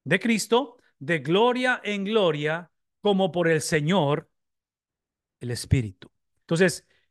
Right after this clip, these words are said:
¿qué es el propósito de todo esto? De tener rostro descubierto, de que el rostro de Cristo, de que el rostro del Padre fue, fue oculto de parte del Hijo y el rostro del Hijo fue desfigurado, ¿sí? Es de que ahora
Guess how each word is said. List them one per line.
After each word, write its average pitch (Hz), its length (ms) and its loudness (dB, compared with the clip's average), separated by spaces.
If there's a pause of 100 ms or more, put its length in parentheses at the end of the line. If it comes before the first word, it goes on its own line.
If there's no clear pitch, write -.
¿qué 202 120 0
es 208 80 -2
el 233 100 2
propósito 214 380 0
de 190 40 -6
todo 214 280 0
esto? 226 440 -4
De 143 120 -10
tener 160 280 -2
rostro 185 340 2
descubierto, 208 680 -2
de 147 160 -6
que 151 80 -4
el 135 40 -4
rostro 170 300 -2
de 165 120 -4
Cristo, 196 520 -4 (240)
de 147 80 -4
que - 80 -4
el 156 60 -2
rostro 185 200 0
del 196 120 0
Padre 185 320 0
fue, 185 400 -4 (260)
fue 180 460 2
oculto 202 480 0
de 156 100 -4
parte 175 300 -2
del 170 160 -6
Hijo 190 180 -4
y 165 60 0
el 147 80 -2
rostro 180 280 -2
del 165 140 -2
Hijo 175 180 -4
fue 180 380 -2 (140)
desfigurado, 180 800 0 (540)
¿sí? 180 340 -8 (320)
Es 170 160 2
de 180 120 -4
que 175 120 -4
ahora 185 560 0